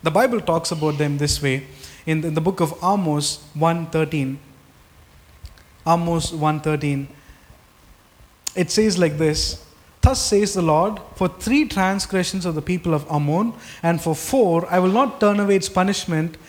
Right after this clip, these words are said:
because they ripped open the woman with child in Gilead, that they may enlarge their territory." What do the Ammonites do?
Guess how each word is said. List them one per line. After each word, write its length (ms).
because 520
they 120
ripped 440
open 360
the 80
woman 600
with 280
child 480
in 280
Gilead, 460
that 160
they 100
may 280
enlarge 840
their 280
territory." 600
What 100
do 60
the 100
Ammonites 440
do? 200